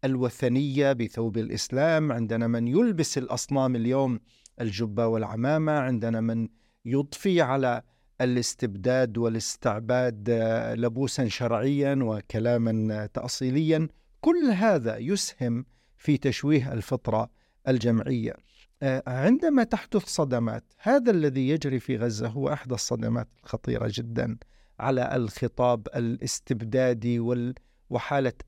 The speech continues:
الاستعباد التي تعيشها الجماهير. ال-، هذه النقطة الأولى. النقطة الثانية، هناك من راح يعني، آه،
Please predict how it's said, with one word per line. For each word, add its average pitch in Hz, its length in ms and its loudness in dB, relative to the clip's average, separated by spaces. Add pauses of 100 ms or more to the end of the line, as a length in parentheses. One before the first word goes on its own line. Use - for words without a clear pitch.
(100)
الاستعباد 131 920 0
التي 113 380 -4
تعيشها 117 720 -4 (420)
الجماهير. 117 760 0 (880)
ال-، 135 280 2
هذه 156 220 2
النقطة 143 340 2
الأولى. 110 220 -2
النقطة 170 340 -2
الثانية، 143 600 2 (800)
هناك 226 360 2
من 160 180 2
راح 170 520 -4 (120)
يعني، 117 840 2 (460)
آه، 120 240 2